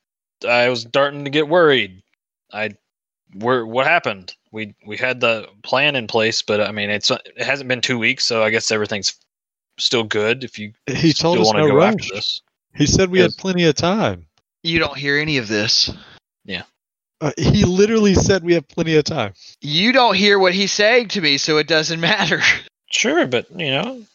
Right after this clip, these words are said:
Speaker 1: ev-, everyone will say that, but they expect the job to get done quickly anyway.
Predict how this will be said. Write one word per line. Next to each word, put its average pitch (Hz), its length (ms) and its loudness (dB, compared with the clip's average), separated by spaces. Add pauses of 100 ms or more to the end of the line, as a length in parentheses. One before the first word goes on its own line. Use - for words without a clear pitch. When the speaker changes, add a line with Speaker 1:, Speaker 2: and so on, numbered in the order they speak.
(200)
Speaker 1:
ev-, 190 480 -2
everyone 208 340 0
will 135 80 -4
say 139 360 2
that, 104 320 0
but 120 120 -20
they 120 140 0
expect - 420 -4
the 110 80 -18
job 110 240 0
to 104 60 -10
get 98 200 -12
done 101 380 -2
quickly 117 420 -6
anyway. 113 360 -12